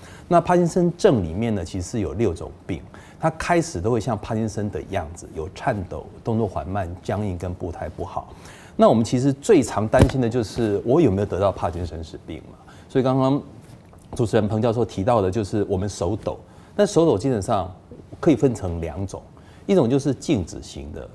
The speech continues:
一种就是动作型的。静止型的就最简单来讲，比如说手这样轻轻放着，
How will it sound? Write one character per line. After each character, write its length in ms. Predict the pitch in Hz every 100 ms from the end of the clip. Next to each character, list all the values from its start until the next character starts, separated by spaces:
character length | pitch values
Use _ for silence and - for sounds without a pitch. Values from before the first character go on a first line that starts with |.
| -
一 80 | 120
种 140 | 110
就 100 | 87
是 120 | 101 95 -
动 220 | 139 95
作 200 | 85 85
型 180 | 67 - -
的。 100 | - - - - -
静 200 | 240 180
止 80 |
型 180 | 120 104
的 100 | 110
就 160 | 104 156 - - -
最 120 | 180
简 140 | 127
单 120 | 90 117
来 100 | 104
讲， 160 | 98
比 60 | 101
如 40 |
说 100 | 139
手 180 | 131 78
这 80 | 104
样 100 | 104
轻 120 | -
轻 160 | 113 127
放 300 | - 123
着， 80 | 80